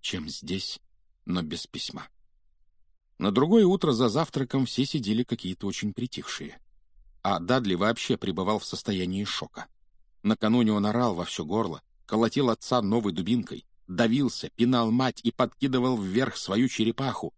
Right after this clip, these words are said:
разбив ею стеклянную крышу оранжереи,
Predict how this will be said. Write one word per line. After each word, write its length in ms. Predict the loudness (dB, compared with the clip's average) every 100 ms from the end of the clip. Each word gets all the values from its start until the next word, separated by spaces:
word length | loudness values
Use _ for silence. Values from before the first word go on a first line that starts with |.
| _ 0
разбив 420 | 0 2 0 2
ею 240 | 0 0
стеклянную 680 | -2 -4 -2 0 2 0 -2
крышу 340 | -2 -2 -2 -2
оранжереи, 680 | -2 -2 -2 0 0 -2